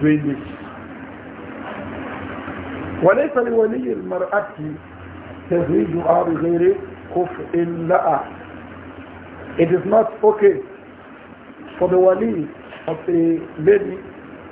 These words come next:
to marry her off بغير كفء to somebody who is not a kufu,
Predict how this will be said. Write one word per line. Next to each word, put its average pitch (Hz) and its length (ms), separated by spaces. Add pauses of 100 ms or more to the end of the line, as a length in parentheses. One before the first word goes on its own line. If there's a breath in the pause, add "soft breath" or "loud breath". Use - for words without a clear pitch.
(140)
to 185 120
marry 254 240
her 214 360 (120)
off 170 320 (800)
بغير 240 400
كفء 202 440 (760)
to 240 100 (100)
somebody 269 680
who 127 280
is 110 140 (360)
not 185 520 (840)
a 175 80 (120)
kufu, - 320